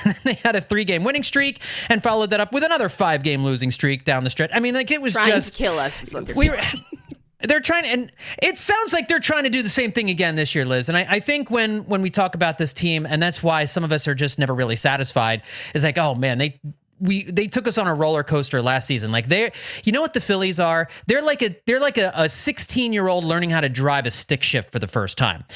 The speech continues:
Speaker 1: You know, that car's just jolting back and forth, and you're
Speaker 2: <laughs>
Speaker 1: accelerating to the stop sign, and
Speaker 2: Oh,
Speaker 1: then you're,
Speaker 2: man.
Speaker 1: and then you're slamming on the brakes. And then you're accelerating to the next stop sign, and then you're, and then you're hit slamming on the brakes. Like, it's just,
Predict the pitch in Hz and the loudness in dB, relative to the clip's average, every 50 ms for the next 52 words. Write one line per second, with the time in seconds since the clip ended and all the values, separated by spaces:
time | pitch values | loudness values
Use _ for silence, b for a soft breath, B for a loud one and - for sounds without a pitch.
0 | B B B 190 226 269 - 247 262 214 151 - 185 202 151 131 117 131 160 208 | B B B 0 0 0 0 0 -2 -2 -2 -2 -2 -2 -2 -2 0 0 2 2
1 | 208 208 - 165 156 139 170 160 151 - 151 147 - - 214 147 127 123 123 - | 0 0 -2 -2 0 2 0 0 0 -2 -4 -4 -2 0 2 2 2 2 2 2
2 | - - 359 359 - - 330 302 302 320 285 285 277 269 262 233 240 214 226 202 | 6 8 8 8 8 6 4 4 6 4 4 4 2 2 0 0 0 0 0 0
3 | - - 247 220 214 214 - 220 226 208 202 196 247 247 240 240 240 226 220 208 | 0 2 2 2 2 0 0 0 2 2 2 0 -2 -4 -2 0 2 4 4 4
4 | - - 170 165 160 165 202 214 202 180 170 - - - 214 202 208 202 196 190 | 4 2 2 2 2 2 2 2 0 0 0 0 0 0 0 0 0 0 0 0
5 | 190 185 165 185 165 - - 214 208 196 170 - - - - 330 311 311 302 302 | 0 0 0 0 -2 0 0 0 0 0 0 0 0 0 2 2 2 2 2 0
6 | 294 285 277 254 277 254 254 254 254 - - - 262 240 226 - - 233 226 226 | 0 0 0 0 0 0 0 0 0 -2 0 0 0 0 0 0 0 2 2 2
7 | 220 208 202 202 202 196 190 185 165 - 185 185 190 180 175 160 - - 202 - | 0 0 0 0 0 0 -2 -2 -2 -2 0 0 2 2 0 0 0 -2 -2 -2
8 | - - 202 185 175 175 170 160 156 147 131 147 139 117 92 - - - 143 139 | -2 0 0 0 0 0 0 0 -2 -2 0 0 0 0 0 -2 -2 0 0 0
9 | 165 190 190 - - 214 190 - | 0 -2 -2 0 0 -2 -2 -2